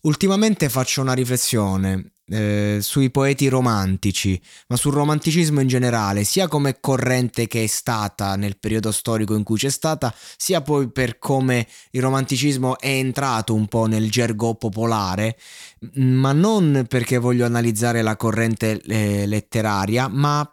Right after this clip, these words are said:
perché comunque mi, mi domando quanta verità c'è, eh, quando un romantico, eh, si strugge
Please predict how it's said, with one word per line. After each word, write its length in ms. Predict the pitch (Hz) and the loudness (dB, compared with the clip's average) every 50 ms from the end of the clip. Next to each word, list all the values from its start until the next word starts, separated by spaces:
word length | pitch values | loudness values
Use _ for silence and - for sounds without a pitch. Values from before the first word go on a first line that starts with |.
| _ | _
perché 400 | _ 175 170 170 165 - - 170 | _ -2 -2 -2 -2 -2 -2 -2
comunque 600 | 160 - 185 190 180 175 175 175 160 - 156 135 - - - - - - _ | 0 0 0 2 4 4 2 2 2 0 0 0 -2 -4 -12 -20 -20 -8 _
mi, 180 | 147 143 139 151 | -4 -2 0 2
mi 100 | 151 151 | 2 2
domando 840 | 151 170 165 165 151 135 123 117 117 120 117 123 127 135 - - _ | 4 2 2 2 2 0 0 0 -2 0 -2 -2 -2 -4 -6 -12 _
quanta 480 | _ - 160 165 175 180 165 - 160 147 | _ -4 -2 0 0 0 -2 -2 -2 0
verità 560 | 139 143 139 143 139 135 - 127 107 98 95 - | 0 0 0 0 0 0 -2 -2 0 0 -2 -2
c'è, 460 | - - - - 113 104 95 87 87 - - - - - _ _ _ | -2 -2 0 0 0 0 0 -2 -4 -8 -16 -20 -20 -20 _ _ _
eh, 340 | - 104 104 101 101 101 - _ | -4 -2 0 0 0 -2 -4 _
quando 1200 | - 127 120 117 117 113 113 113 113 107 110 107 107 104 101 101 98 95 95 92 87 85 71 - - _ _ | -2 -2 0 0 0 0 0 0 0 0 0 0 0 0 0 0 -2 -2 -2 -2 -4 -6 -8 -10 -16 _ _
un 640 | - 110 113 113 110 107 110 107 107 104 104 101 101 | -4 -2 -2 0 0 0 0 -2 -2 -2 -4 -4 -4
romantico, 1080 | 104 113 120 123 123 123 123 120 120 117 113 - - 110 104 - - 107 101 98 92 - - - _ _ _ _ _ _ _ | -2 -2 0 0 2 2 0 0 0 0 -2 0 0 0 0 0 0 0 2 2 0 -2 -8 -16 _ _ _ _ _ _ _
eh, 540 | _ - 107 101 98 98 98 98 95 73 - - | _ -6 -4 -2 -2 -2 -2 -2 -4 -6 -8 -8
si 220 | - - - 123 | -4 -2 -2 0
strugge 1040 | - - - - - 160 143 143 143 139 123 107 92 90 95 101 98 92 87 87 - | 0 0 -2 0 0 0 2 4 4 4 4 2 0 0 0 0 0 0 -2 -4 -8